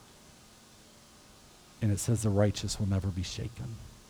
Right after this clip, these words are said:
See, that's what God's invitation is in silence, is to cast your burdens on the Lord so he can sustain you,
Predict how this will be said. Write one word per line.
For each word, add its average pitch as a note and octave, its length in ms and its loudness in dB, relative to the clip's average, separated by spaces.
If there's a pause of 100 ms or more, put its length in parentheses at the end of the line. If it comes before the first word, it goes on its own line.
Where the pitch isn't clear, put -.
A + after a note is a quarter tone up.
(760)
See, - 160 0
that's E3+ 300 6
what E3 120 0
God's B2 300 2
invitation A2 560 0
is G2 160 0
in A2 80 -2
silence, G#2 540 0
is A2 200 -4
to B2 200 -4
cast C3+ 520 -4
your A2 120 0
burdens A2+ 520 0
on G2+ 160 0
the F#2+ 100 0
Lord G2+ 360 2 (460)
so - 180 0
he G#2+ 160 0
can A2 220 0
sustain A2 600 0
you, G2+ 180 -2